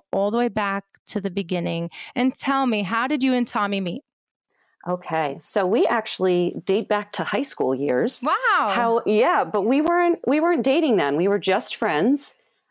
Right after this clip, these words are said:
Speaker 2: Um, we actually went to a couple of proms together as friends. Uh, and of course, our parents were s-,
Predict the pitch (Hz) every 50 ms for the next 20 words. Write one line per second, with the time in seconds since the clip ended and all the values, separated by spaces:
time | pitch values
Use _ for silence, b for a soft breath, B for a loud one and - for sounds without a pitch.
0 | _ _ 185 180 180 170 165 160 165 160 165 160 - _ - 202 196 190 202 -
1 | - 254 226 214 202 185 180 - - - 196 185 180 175 - - 170 - - 214
2 | - 190 165 156 - _ - - 196 185 185 208 226 - - - 196 165 151 135
3 | 135 147 151 180 240 - - - 165 160 160 151 - - - - 147 131 127 139
4 | 180 254 294 - - B B B B B B B B B - 165 156 170 208 269
5 | 262 - 381 330 320 - - - - 196 170 170 175 175 - - 175 170 160 160
6 | 156 160 - - -